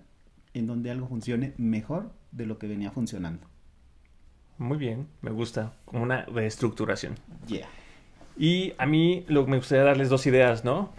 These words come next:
Speaker 2: La primera es, como lo dijimos en su momento con la ansiedad, es aprender a comunicar. O sea, no,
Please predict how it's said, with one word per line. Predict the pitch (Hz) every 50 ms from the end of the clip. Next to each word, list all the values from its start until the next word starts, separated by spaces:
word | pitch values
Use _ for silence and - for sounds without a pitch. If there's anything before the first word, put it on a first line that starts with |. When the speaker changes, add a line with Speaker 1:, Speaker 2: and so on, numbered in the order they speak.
| - - - - -
Speaker 2:
La | 120 123 117
primera | 117 123 120 131 147 160 175 165 156
es, | 135 139 175 190 - - - - -
como | - 120 117 113
lo | 110 110 107
dijimos | 113 110 - 123 127 127 127 127
en | 117
su | 107 -
momento | 110 107 110 113 113 123 123 117
con | - - 117 113 107 107 104 104 101
la | 104 101
ansiedad, | 101 - - 110 107 104 117 165 - - - - - - - _ _ _ _ _
es | - - 113 -
aprender | 131 123 - 113 107 107 113 117 - - -
a | 117 120 143 208 247 - - - - - - - - - _ _ _ _ _ _ _ _ _ _ _ _ _
comunicar. | - 117 113 113 110 110 107 101 - - 101 - - - - - - - - - - - - - - - - - - - _ _ _ _ _ -
O | - 113
sea, | - 120 117 113 113 113 113 113 110 110 107 -
no, | 117 123 120 120 120 113 -